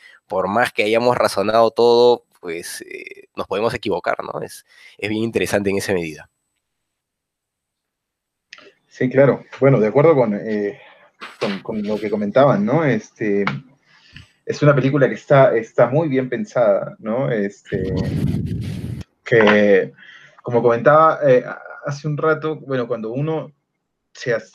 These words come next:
Speaker 2: se intenta acercarse creativamente al desarrollo de una historia o de, de una pieza, eh, sea el, el, el género que sea,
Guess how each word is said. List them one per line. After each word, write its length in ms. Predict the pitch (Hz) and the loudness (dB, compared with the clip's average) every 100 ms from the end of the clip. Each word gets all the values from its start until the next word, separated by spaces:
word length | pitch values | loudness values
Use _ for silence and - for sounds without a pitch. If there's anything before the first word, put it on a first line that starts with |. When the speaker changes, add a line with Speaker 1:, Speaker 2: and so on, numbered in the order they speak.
| - | -20
Speaker 2:
se 400 | _ 120 104 95 _ _ _ _ _ _ _ _ 139 | _ -20 -20 -20 _ _ _ _ _ _ _ _ -12
intenta 380 | - 123 160 156 | -10 -4 0 0
acercarse 500 | 139 131 151 143 147 | -2 -2 0 0 -2
creativamente 680 | 139 120 139 147 143 151 139 | -4 -4 2 2 2 -2 -2
al 80 | 120 | -4
desarrollo 420 | 113 117 131 139 | -6 -8 -4 -4
de 60 | 139 | -2
una 140 | 143 | -2
historia 580 | 139 - 147 131 156 208 _ _ _ _ _ | -4 -2 -2 -2 -6 -12 _ _ _ _ _
o 180 | 107 107 | -4 -2
de, 300 | 107 104 104 | -2 -2 -4
de 100 | 107 | -4
una 240 | 120 127 | -4 -2
pieza, 480 | 139 143 - 143 143 110 | 0 0 0 -4 -4 -8
eh, 460 | 104 101 101 95 - | -8 -6 -8 -10 -16
sea 420 | - 135 131 131 | -2 2 6 4
el, 200 | 104 107 | 2 -6
el, 380 | 104 110 101 87 - - | -10 -8 -8 -10 -18 -20
el 80 | 104 | -16
género 320 | - 127 123 | -4 -2 -2
que 100 | 117 | -6
sea, 420 | 113 147 127 - | -4 -2 0 -2